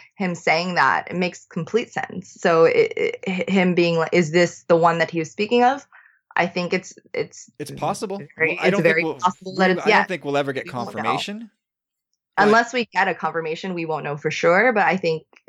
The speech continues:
Speaker 1: uh, it's, it's a good guess. I
Speaker 2: I,
Speaker 1: mean,
Speaker 2: I
Speaker 1: I,
Speaker 2: think
Speaker 1: I
Speaker 2: so.
Speaker 1: would say at eighty percent, eighty-five percent, I would think you were accurate. <laughs>
Speaker 2: Hmm, th-, I, I didn't, I wouldn't go that high, but that,
Speaker 1: I
Speaker 2: all right,
Speaker 1: would.
Speaker 2: great.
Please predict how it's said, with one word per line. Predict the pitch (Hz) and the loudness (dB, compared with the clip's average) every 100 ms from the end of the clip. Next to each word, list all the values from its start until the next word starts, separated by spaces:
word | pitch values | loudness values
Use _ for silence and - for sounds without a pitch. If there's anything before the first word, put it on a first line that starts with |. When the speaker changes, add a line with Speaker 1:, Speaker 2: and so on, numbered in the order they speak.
| - | -8
Speaker 1:
uh, | - 113 90 53 | 0 2 2 2
it's, | 143 160 - - | 0 -2 -6 -8
it's | - 170 | -4 0
a | |
good | 185 208 233 | 2 4 4
guess. | 214 196 - - - _ _ _ | 4 4 0 -10 -20 _ _ _
I | - | -4
Speaker 2:
I, | 156 | -4
Speaker 1:
mean, | 151 147 | -6 -6
Speaker 2:
I | - 147 | 0 0
Speaker 1:
I, | 147 | 0
Speaker 2:
think | 117 | -4
Speaker 1:
I | 156 | -4
Speaker 2:
so. | 101 | -4
Speaker 1:
would | 107 | -10
say | - 151 151 _ - - _ | -14 -14 -14 _ -18 -18 _
at | 147 135 | -2 0
eighty | 160 175 | 0 0
percent, | 185 170 - 175 165 170 | 0 0 2 0 0 0
eighty-five | 180 190 170 175 | 0 2 2 2
percent, | 190 202 196 196 - | 0 -2 0 0 2
I | 147 | 0
would | 147 - | 0 -4
think | 156 - | -10 -8
you | 156 | -8
were | 135 | -6
accurate. | 98 - 214 269 - _ | -8 -6 -4 -4 -8 _
<laughs> | 269 - - _ _ _ _ - - | -10 -10 -20 _ _ _ _ -16 -12
Speaker 2:
Hmm, | 226 440 349 | -10 -8 -10
th-, | 131 - | -10 -8
I, | 165 170 | -6 -4
I | |
didn't, | 240 208 | -6 -6
I | 180 | -6
wouldn't | 214 151 | -6 -6
go | 131 | -8
that | 117 123 | -8 -8
high, | 185 262 | -10 -6
but | 196 190 _ _ | -6 -6 _ _
that, | 175 220 _ | -6 -6 _
Speaker 1:
I | 170 | 0
Speaker 2:
all | 190 | 2
right, | 208 175 | 2 0
Speaker 1:
would. | 185 - _ _ | 0 -8 _ _
Speaker 2:
great. | - 156 262 - - | -8 -6 -4 -8 -16